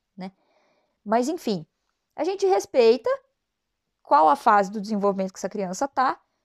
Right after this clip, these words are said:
e auxilia essa criança, esse bebê, a fazer o cocô de uma posição,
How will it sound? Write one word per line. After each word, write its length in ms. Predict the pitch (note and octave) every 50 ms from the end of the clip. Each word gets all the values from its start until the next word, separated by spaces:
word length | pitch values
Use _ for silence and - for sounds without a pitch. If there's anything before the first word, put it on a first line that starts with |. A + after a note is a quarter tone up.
| _ -
e 100 | C#4 C#4+ D4
auxilia 800 | D#4 F4 - - - F4+ D#4 C4+ B3+ B3 B3+ C4 D#4 F4 - - _
essa 220 | - C4+ C4 C4+
criança, 480 | C4 C#4+ C#4+ C#4 C4+ G#3 G#3+ B3 - D4
esse 140 | B3+ - A3+
bebê, 460 | A3+ A#3 G3+ G#3 G3 G3 A#3 C#4+ _ _ _ _ _ _ _ _ _ -
a 120 | D#4 D#4+
fazer 260 | - F4+ F4 C4+ C#4
o 60 | C#4
cocô 280 | - D#4 D4+ - C4 B3+
de 60 | B3
uma 120 | C4+ C#4+ C#4
posição, 580 | C#4+ C#4 C4+ C4 C4 - - A#3 A#3+ C4 -